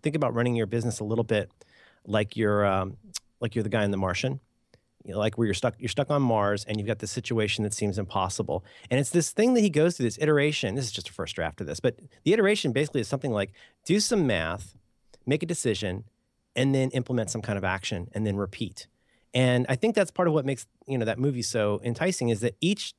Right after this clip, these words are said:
each decision that he makes in this incredibly resource-constrained environment has an effect on what he can do next, right? Like, if he uses that water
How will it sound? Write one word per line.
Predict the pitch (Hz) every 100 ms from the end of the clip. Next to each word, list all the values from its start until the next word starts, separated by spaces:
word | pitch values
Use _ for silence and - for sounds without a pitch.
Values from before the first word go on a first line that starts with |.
| _
each | - 226 -
decision | 170 - 196 123
that | 113
he | 127
makes | 123 143 113 -
in | 123
this | 123
incredibly | 123 - 151 156 127
resource-constrained | 104 123 - 123 - 113 - 117 110
environment | 95 107 117 110 71 - -
has | - 131
an |
effect | 120 - 139
on | 113 107
what | 110
he |
can | 104 95
do | 92
next, | 90 78 - - - _ _ _
right? | 113 117
Like, | 117
if | 101
he |
uses | 165 180 190 123
that | 113
water | 101 156 220 90 -